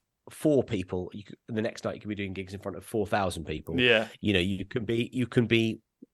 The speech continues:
Speaker 1: working on, you know, it, it's, it's all, it's all telly, so it's all fun. But you can work, be working on, you know, I don't know, an I T V dating show, and then the next day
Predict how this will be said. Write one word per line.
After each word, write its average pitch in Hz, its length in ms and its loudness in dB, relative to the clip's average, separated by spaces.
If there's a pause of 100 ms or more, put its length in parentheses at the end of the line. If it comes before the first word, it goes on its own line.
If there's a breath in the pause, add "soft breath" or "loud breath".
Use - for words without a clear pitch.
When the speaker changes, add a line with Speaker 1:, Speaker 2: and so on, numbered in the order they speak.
(420)
Speaker 1:
working 127 580 10
on, 104 400 6 (720 soft breath)
you 170 140 2
know, - 180 2 (440)
it, - 300 -6
it's, - 220 -8 (220 loud breath)
it's 147 140 2
all, 120 260 6 (280)
it's 156 160 0
all 147 140 4
telly, 107 300 2
so 113 120 -2
it's 113 120 -2
all 120 120 4
fun. 101 260 4
But 101 80 -4
you 117 60 -2
can 151 120 -2
work, 143 240 4
be 135 80 4
working 135 320 4
on, 95 180 0
you 123 120 -2
know, - 160 -4
I 104 100 -2
don't 90 120 -2
know, 85 100 -8
an 107 120 -4
I 98 140 0
T 104 180 -4
V 95 140 0
dating 98 380 0
show, 76 260 -6 (420 loud breath)
and 101 100 -2
then 95 80 -2
the 95 80 0
next - 220 -4
day 85 320 -4